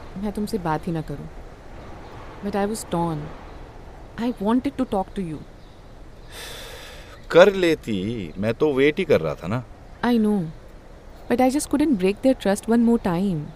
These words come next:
Speaker 2: तुमने तो ऐसा कुछ किया भी नहीं था ट्रस्ट ब्रेक करने वाला।
Speaker 1: पता है, पर उन्हें ऐसा लगता था ना।
Speaker 2: जब तुम रेडी हो जाओ तो बताना आखिर बात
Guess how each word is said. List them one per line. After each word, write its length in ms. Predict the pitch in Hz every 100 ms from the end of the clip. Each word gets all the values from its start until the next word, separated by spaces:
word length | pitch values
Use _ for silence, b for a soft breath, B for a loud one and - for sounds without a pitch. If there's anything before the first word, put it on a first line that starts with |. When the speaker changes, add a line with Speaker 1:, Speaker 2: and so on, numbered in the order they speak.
| - -
Speaker 2:
तुमने 360 | 143 156 175
तो 160 | 190 208
ऐसा 360 | - 123 - 170
कुछ 260 | - 190
किया 420 | - - 139 165
भी 160 | 175 165
नहीं 180 | 160 147
था 140 | 131
ट्रस्ट 340 | 131 135 131 -
ब्रेक 180 | 120
करने 260 | - 117 110
वाला। 280 | 104 104 143 170 80 - - - - - - - - - - -
Speaker 1:
पता 200 | 196 233
है, 220 | 214 165 - - - - - - - - -
पर 120 | 185
उन्हें 240 | 170 208 208
ऐसा 180 | 196
लगता 340 | 202 180 - 180
था 160 | -
ना। 140 | 147 175 - -
Speaker 2:
जब 200 | 139 -
तुम 160 | 156 151
रेडी 260 | 95 92
हो 260 | 120 95 85
जाओ 240 | 78 85
तो 140 | 123 71
बताना 400 | 69 - 71 78
आखिर 320 | 85 - 113
बात 380 | 104 71 85